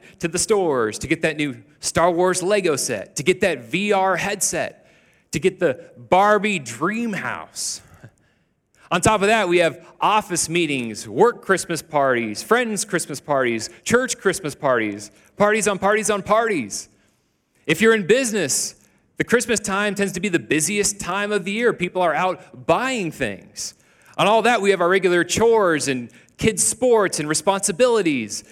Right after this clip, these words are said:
And then we actually have to plan for Christmas, for the meal,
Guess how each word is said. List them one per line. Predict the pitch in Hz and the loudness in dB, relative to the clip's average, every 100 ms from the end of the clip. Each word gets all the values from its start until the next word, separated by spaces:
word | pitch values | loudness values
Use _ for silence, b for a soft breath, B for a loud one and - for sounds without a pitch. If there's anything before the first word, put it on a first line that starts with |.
| B | B
And | 202 | 2
then | |
we | 247 240 | 2 2
actually | - 214 | 0 -2
have | 208 | 0
to | 208 | -2
plan | - - - 247 262 262 | -4 -8 0 0 0 -4
for | 202 185 | -2 -4
Christmas, | - 143 123 - 95 - - b b | 0 -2 -2 -6 -12 -12 -12 b b
for | - 175 | -4 0
the | 190 | 2
meal, | 196 233 247 202 139 107 | 0 -2 -2 -2 -2 -4